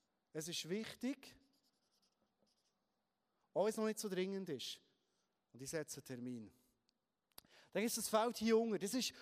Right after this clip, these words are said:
brutal dringend, aber für dich nicht so wichtig. Hier ist es manchmal gut, wenn wir überlegen,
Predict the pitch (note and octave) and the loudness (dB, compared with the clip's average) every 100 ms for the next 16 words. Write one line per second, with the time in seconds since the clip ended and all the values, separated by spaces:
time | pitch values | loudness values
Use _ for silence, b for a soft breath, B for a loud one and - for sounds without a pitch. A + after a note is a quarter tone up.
0 | B G#3 G#3 - G3+ B3+ A3+ A3 A#3+ C#4+ | B 0 2 6 6 6 2 2 2 0
1 | D#4+ - - b b F3+ E3+ D#3 F3+ A3 | -2 -4 -14 b b 0 0 0 2 2
2 | A3 - F#3 F#3 F3+ - B2+ - - _ | 2 0 2 0 -2 -8 -8 -10 -20 _
3 | _ _ _ _ _ _ _ - F#3 A3+ | _ _ _ _ _ _ _ -8 -4 -2
4 | A3+ A3 - F#3+ G#3 F#3+ E3+ D3+ B2 - | -2 -4 -4 -2 -2 -2 -2 -2 -4 -8
5 | - C#3+ C#3 D3+ F3+ G#3+ A3 | -6 -4 0 0 0 -2 -4